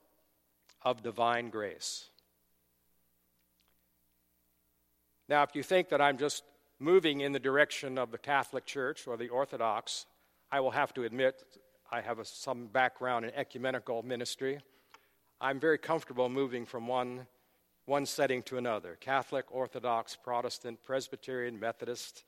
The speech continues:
Episcopalian, and throughout, and throughout the other denominations.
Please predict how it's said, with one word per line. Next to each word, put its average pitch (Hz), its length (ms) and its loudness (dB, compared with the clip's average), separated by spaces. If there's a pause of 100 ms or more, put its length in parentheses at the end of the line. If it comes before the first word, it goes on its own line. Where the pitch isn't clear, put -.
(160)
Episcopalian, 127 800 -4 (960)
and 120 140 -8
throughout, 123 560 0 (120)
and 127 100 -10
throughout 120 340 -2
the 117 120 -6
other 117 160 -4
denominations. 107 880 -6